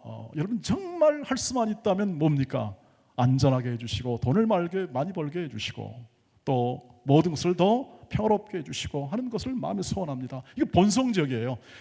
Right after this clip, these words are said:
인간이 생존하려면 그 본성 없이는 될 수가 없고 인간이 지금 인간대로 이해하자면 그 인간의 소원과 바람을 만족하기 위해서 이상과 꿈을 가지고 능력 있게 하고 그것을 위해서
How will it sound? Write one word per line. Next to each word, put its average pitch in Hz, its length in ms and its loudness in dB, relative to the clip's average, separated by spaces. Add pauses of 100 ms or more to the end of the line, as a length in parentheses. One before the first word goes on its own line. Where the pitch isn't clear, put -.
(140)
인간이 240 460 8
생존하려면 240 640 4
그 - 100 0
본성 226 380 4
없이는 214 240 -2
될 185 140 0
수가 156 240 -4
없고 - 480 -8 (320)
인간이 214 360 8
지금 214 400 4
인간대로 214 680 6
이해하자면 160 840 6
그 233 160 8
인간의 220 480 8
소원과 220 520 4
바람을 196 320 4
만족하기 170 600 4
위해서 143 340 2 (200)
이상과 175 640 6
꿈을 233 300 8
가지고 123 480 0 (160)
능력 190 400 10
있게 180 240 0
하고 131 320 0
그것을 175 300 6
위해서 165 280 4